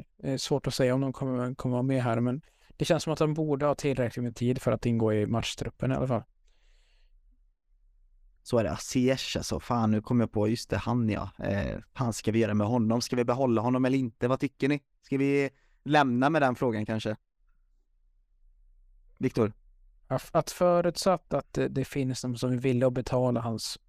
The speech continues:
Speaker 1: eh, förskräckliga lön och att de kan, eh, ge Chelsea en övergångssumma som de anser vara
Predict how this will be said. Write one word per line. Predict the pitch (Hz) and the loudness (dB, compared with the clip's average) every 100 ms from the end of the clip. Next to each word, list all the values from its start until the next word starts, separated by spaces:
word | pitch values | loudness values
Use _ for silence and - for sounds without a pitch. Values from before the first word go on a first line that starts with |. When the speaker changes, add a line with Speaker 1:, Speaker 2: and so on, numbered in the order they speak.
| - | -8
Speaker 1:
eh, | - 123 | -6 -4
förskräckliga | 139 - 131 - 131 | -2 0 -2 0 0
lön | 123 127 120 | 2 2 2
och | 117 | 0
att | 117 | -2
de | 123 117 | -4 -4
kan, | - 127 62 | -2 -2 -2
eh, | 64 64 - - - - 50 - - - | -4 -4 -6 -8 -10 -12 -14 -20 -20 -8
ge | 135 131 127 123 - | -2 2 2 2 0
Chelsea | - 135 123 - 123 | -2 0 0 0 -2
en | 120 123 - _ _ _ _ _ _ _ - | -2 -4 -12 _ _ _ _ _ _ _ 2
övergångssumma | 180 156 160 151 - 160 147 127 | 2 4 0 2 2 2 2 -2
som | - | -2
de | 143 139 | -2 -2
anser | 139 127 - 131 | -2 -2 -2 -2
vara | 135 131 127 127 | 0 2 2 2